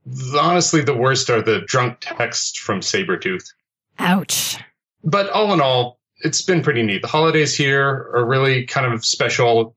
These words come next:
Speaker 1: you know, communal. Right now, they're doing a big Secret Santa exchange.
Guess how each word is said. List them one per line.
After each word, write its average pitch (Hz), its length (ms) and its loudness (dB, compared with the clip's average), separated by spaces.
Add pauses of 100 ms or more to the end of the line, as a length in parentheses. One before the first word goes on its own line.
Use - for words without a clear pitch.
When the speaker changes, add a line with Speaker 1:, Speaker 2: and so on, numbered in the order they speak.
Speaker 1:
you 120 80 -2
know, 117 180 0
communal. 131 720 2
Right 165 340 0
now, 151 240 2
they're 120 360 2
doing 135 240 0
a 123 60 0
big 123 280 0
Secret 135 360 -2
Santa 127 340 0
exchange. 135 640 -2